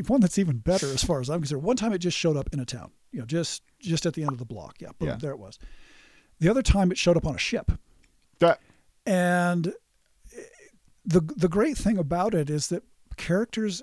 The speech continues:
Speaker 1: players are not sure what the heck to do when it appears.
Speaker 2: Oh, I'm sure.
Speaker 1: And the thing is, the thing about the, uh, the other thing about Brandy Buck's Emporium is that Brandy Buck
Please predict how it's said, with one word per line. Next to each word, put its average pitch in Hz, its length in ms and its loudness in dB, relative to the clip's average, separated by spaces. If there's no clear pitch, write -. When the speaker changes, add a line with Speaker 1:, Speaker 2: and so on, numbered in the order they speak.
Speaker 1:
players 214 340 0
are 151 180 -6
not 143 560 -2
sure 135 400 -2
what 123 340 -8
the 143 100 -6
heck 117 200 -10
to 139 100 -10
do 127 360 0
when 131 320 -4
it 107 100 -10
appears. 139 400 -2
Speaker 2:
Oh, 220 120 4
I'm 120 100 4
sure. 185 400 -4
Speaker 1:
And 190 340 2
the 170 200 0
thing 254 260 4
is, 214 200 2
the 170 200 0
thing 254 160 2
about 170 340 -2
the, 151 340 -4
uh, 160 160 -4
the 170 120 0
other 226 120 2
thing 190 120 2
about 156 200 -2
Brandy 151 220 -2
Buck's 120 200 -10
Emporium 131 640 -4
is 156 320 -6
that 147 340 -6
Brandy 190 420 4
Buck 131 360 -8